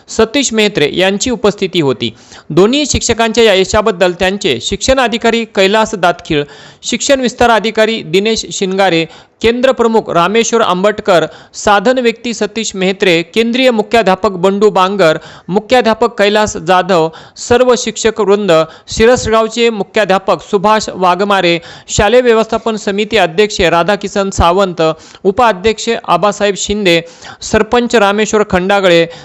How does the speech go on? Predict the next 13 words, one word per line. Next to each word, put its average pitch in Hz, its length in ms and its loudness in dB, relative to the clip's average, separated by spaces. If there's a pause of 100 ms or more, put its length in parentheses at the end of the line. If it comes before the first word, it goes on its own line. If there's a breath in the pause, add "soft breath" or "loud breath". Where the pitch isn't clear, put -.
संतोष 233 460 0
सावंत, 190 680 0
अर्जुन 214 460 0
खोंडे, 190 400 0 (240 loud breath)
लहू 202 280 2
गोलार, 208 440 2
आकाश 214 500 -2
गडवे, 190 480 0
संतोष 214 500 -2
पालवे, 190 500 2 (460 loud breath)
ग्रामस्थ 208 520 0 (460 loud breath)
व 196 180 2
पालक 190 380 2